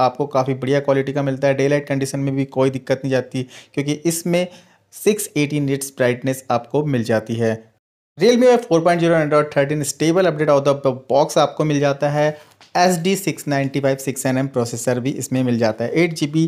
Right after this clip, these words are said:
एक्स्ट्रा रैम का सपोर्ट इसमें मिल जाता है। भाई यहाँ पे ये सब बातें ठीक है, इसका डिस्प्ले अच्छा है, इसकी क्वालिटी अच्छी है, इसमें अच्छा प्रोसेसर दिया है, but इसका कैमरा क्या बढ़िया है,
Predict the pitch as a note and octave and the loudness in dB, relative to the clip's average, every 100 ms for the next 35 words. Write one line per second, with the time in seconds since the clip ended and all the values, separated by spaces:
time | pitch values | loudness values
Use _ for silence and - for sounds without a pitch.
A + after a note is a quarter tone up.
0 | D#3+ - _ C#3 - F3+ D#3 C3 C3 C#3+ | -2 -16 _ -2 0 2 2 2 2 0
1 | C#3 C3 - D#3 D3 D3+ D3 C3+ C#3 C#3 | 0 -4 0 0 0 -2 -2 2 0 2
2 | C#3+ C#3+ D3 - _ F3+ A3+ E3 C3+ F3 | 0 0 -2 -14 _ 0 0 0 2 0
3 | F3+ D#3+ C#3+ C#3+ D3 C#3+ - C3 C3 C#3 | 0 -2 -2 -2 -4 -6 -4 -4 -2 -6
4 | - D3+ D3 C#3 C#3 - - C#3 A#2+ B2+ | -4 -6 -2 0 0 -2 -6 -4 -4 -6
5 | - C#3+ C#3 - C3+ C#3 - B2+ B2+ C3 | 0 0 0 -2 -4 -4 -8 -2 0 -2
6 | C#3 - A#2+ - C3+ C3+ C3 - - - | -4 -6 -6 -6 -2 0 0 -8 -16 -6
7 | C3+ C3 B2+ C#3 C3 C3+ C#3+ D#3 D3+ D3 | -2 -2 -2 -4 0 0 0 0 0 0
8 | C#3+ C#3 A#2+ A#2+ - A#2+ - A#2 D#3 E3 | 0 0 -4 -6 -8 -8 -2 -2 0 0
9 | D#3+ B2 A#2+ B2 B2 B2 | 0 -2 0 -2 -2 -4